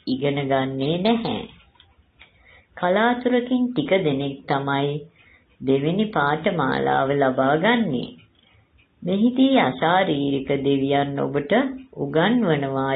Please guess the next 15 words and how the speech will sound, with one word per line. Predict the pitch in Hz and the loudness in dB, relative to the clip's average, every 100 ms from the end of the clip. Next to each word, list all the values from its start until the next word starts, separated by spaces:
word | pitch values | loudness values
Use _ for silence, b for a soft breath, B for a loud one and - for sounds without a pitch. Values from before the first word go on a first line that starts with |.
| 139 | 0
යන | 135 135 135 143 B B B - | 0 -2 -4 -6 B B B -14
සම්පූර්ණ | - 143 143 151 147 160 196 262 | -4 -2 -2 2 4 4 4 4
විශ්වාසය | 190 139 - 143 139 131 143 139 | 4 0 0 2 2 0 -2 -2
ඔබ | 139 135 131 | -2 -2 -4
තුළ | - 147 | 0 0
තිබෙනවා. | 160 254 262 240 151 - - - - B B B B B _ | 2 2 2 2 0 -6 -10 -16 -20 B B B B B _
මේ | 147 147 | -2 0
භෞතික | 139 135 135 131 131 135 | 2 2 2 0 -2 -2
මමා | 135 135 131 143 190 320 B B B _ - | -2 -2 0 -2 -2 -4 B B B _ -8
හා | 131 131 | -4 -2
බාබාත් | 131 135 143 214 202 139 135 147 - - b b b _ _ - | 0 0 2 0 2 0 2 0 -4 -16 b b b _ _ -2
ඔහුත් | 165 - 135 - | -2 0 -6 -6
සමග | - 156 143 135 135 | -4 -2 -2 -2 0
ඉගෙන | 135 131 135 147 | -2 -2 -2 -2
ගන්නවා. | 175 247 240 190 - - | 2 2 2 0 -2 -6